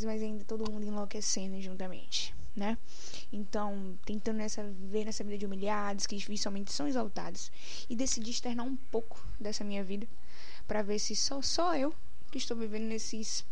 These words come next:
perrengues da vida acadêmica ou é geral, né não? Então vamos lá. É, como tá dizendo aí no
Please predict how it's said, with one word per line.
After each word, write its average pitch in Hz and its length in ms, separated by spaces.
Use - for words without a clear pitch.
perrengues 240 720
da 226 180
vida 214 180
acadêmica 226 800
ou 226 840
é 302 140
geral, 185 340
né 190 100
não? 220 180
Então 220 220
vamos 226 200
lá. 185 220
É, 277 580
como 285 340
tá 214 100
dizendo 214 300
aí 226 300
no 202 500